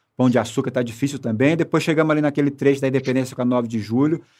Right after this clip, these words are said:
Nós estamos ali com muitas dificuldades. É, como que tá esse planejamento, a programação pra entrega dessas obras?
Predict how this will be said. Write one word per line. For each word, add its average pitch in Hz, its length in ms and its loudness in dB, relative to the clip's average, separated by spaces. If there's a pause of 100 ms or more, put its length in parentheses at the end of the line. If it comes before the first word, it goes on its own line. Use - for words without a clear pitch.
(380)
Nós 120 140 2
estamos 143 260 2
ali 143 180 4
com 143 360 2
muitas 165 500 0
dificuldades. 117 760 -4 (680)
É, 123 540 4 (120)
como 233 240 4
que 240 120 -2
tá 202 200 2
esse 202 160 -6
planejamento, 156 1080 0
a 117 280 0
programação 147 680 0
pra 170 120 -2
entrega 175 380 0
dessas 156 340 -2
obras? 127 520 2